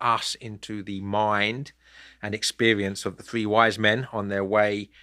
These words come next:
to, uh, Bethlehem, and indeed they're looking back on the experience after the event.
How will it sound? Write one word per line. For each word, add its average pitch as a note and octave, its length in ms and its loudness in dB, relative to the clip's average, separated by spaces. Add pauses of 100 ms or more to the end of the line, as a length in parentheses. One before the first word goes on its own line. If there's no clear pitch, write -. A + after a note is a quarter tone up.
(220)
to, A2 500 0
uh, G2 260 0
Bethlehem, A#2 580 2
and G#2 160 -2
indeed G2+ 360 -4
they're F#2+ 120 -2
looking G2+ 300 -6
back - 320 -10
on G2+ 300 -2
the G2+ 120 -4
experience A#2 720 -4
after G#2+ 320 -2
the G2+ 120 -6
event. G#2 340 0